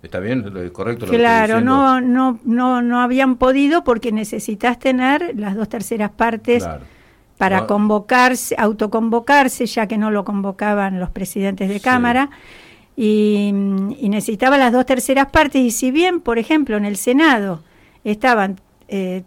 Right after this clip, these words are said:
Speaker 2: nos-, nosotros no queremos hablar partidariamente, pero bueno, en
Speaker 1: Y
Speaker 2: este
Speaker 1: bueno,
Speaker 2: caso,
Speaker 1: sí.
Speaker 2: por la pregunta tuya, lo tengo que hacer. <clears throat> Eh, por más que estuvieran los treinta y tres senadores de Unión por la Patria, y había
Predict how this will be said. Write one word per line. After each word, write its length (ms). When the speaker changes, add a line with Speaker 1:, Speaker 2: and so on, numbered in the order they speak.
Speaker 2:
nos-, 480
nosotros 420
no 100
queremos 360
hablar 260
partidariamente, 800
pero 160
bueno, 320
en 120
Speaker 1:
Y 40
Speaker 2:
este 160
Speaker 1:
bueno, 80
Speaker 2:
caso, 280
Speaker 1:
sí. 40
Speaker 2:
por 140
la 160
pregunta 400
tuya, 260
lo 140
tengo 200
que 100
hacer. 300
<clears throat> 400
Eh, 460
por 140
más 180
que 80
estuvieran 460
los 160
treinta 360
y 60
tres 240
senadores 680
de 100
Unión 680
por 140
la 220
Patria, 580
y 160
había 560